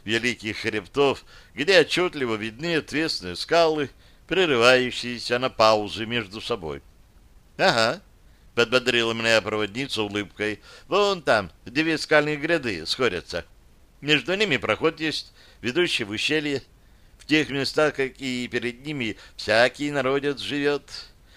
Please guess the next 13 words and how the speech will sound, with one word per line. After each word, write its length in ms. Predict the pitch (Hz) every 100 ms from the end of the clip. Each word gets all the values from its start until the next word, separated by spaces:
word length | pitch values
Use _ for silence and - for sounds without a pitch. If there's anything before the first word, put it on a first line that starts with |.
| -
Это 400 | 160 170 185 185
подданные 720 | - 196 185 131 120 113 120
барона 460 | 117 156 135 135 143
Белли. 540 | 135 120 85 65 78 - - - - -
Но 340 | 101 120 117
некоторые 560 | 110 131 123 120 117 113
из 100 | -
тамошних 480 | 117 113 104 107 104
жителей 540 | 85 156 156 123 101 - -
не 140 | 95 104
знают 540 | - 92 98 123 -
об 100 | 143
этом. 420 | 143 143 139 135